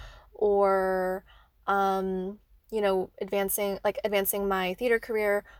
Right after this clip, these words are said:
or advancing, you know, my own business, it's all been about, like, saying, like, yes to these opportunities that come up." And I really just,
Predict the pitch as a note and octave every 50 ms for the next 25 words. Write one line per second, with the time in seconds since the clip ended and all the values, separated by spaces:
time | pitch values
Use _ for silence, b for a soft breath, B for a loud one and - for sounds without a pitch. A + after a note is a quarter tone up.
0 | B B - G3+ G3+ G3 F#3 G3 F#3+ F#3+ F#3+ - - G3+ F#3+ F#3+ F#3+ F#3+ F#3+ F#3
1 | F3+ E3+ F3 F3 F3+ - B3 B3 A#3+ - B3 A#3+ A#3 A#3 A#3+ - - - b b
2 | b b b - G#3+ - - - - - A3 A3 A3+ A#3+ B3+ C#4 C#4+ C#4 - _
3 | G#3+ G#3 A3 G#3+ - - - - F#3 F#3+ F#3+ F#3+ - - - G#3+ G3+ - - -
4 | - - F3 D#3+ D#3+ D#3 D#3+ D#3+ E3+ G3 G#3+ A#3+ B3+ C4 - - - - - -
5 | - _ C4 C4 - - G3 - - - - - B3+ B3+ B3+ C4+ B3+ B3+ - C#4
6 | - - C#4 C4+ C#4 C4+ - C#4 C4+ - D4+ E4 F#4+ - - - - B B B
7 | B B B B B B _ - B3+ C4 C4+ - - C#4+ C#4+ D4+ G#4 B4+ C5 A#4+
8 | E4 - - - _ - _ _ _ - - B3+ - - - - -